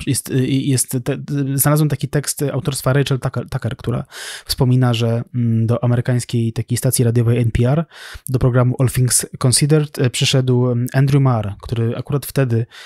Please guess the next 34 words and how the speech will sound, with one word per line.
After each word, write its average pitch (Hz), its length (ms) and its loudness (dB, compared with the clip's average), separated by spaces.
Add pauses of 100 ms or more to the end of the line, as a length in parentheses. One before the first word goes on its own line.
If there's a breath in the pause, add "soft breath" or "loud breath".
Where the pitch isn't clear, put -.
(160 loud breath)
w - 80 -16
takim 120 240 0
dwuletnim 127 420 4
okresie, 120 320 2
y, 113 500 -4 (160)
trzyletnim 123 420 2
właściwie, 107 260 -2
pomiędzy 113 260 0
dziewięćdziesiątym 123 380 0
szóstym 123 240 -4
a 120 60 0
dziewięćdziesiątym 113 400 0
ósmym, 135 300 0 (360 loud breath)
był 135 240 4
naczelnym 135 520 4 (260)
The 123 80 4
Independent. 131 840 2 (400 loud breath)
E, 120 640 4 (140)
i, 151 220 4
i 135 60 4
program 143 320 4
dotyczył 135 360 4
właśnie 127 280 2
potencjalnej, 131 720 2
em, 117 540 -2 (120)
takiej 127 200 0
odpowiedzialności 139 600 4
paparazzi 117 520 0
za, 107 300 -4 (360 loud breath)
e, 117 520 4
za, 117 200 2
za, 120 140 2
za 120 100 2
wypadek, 113 520 2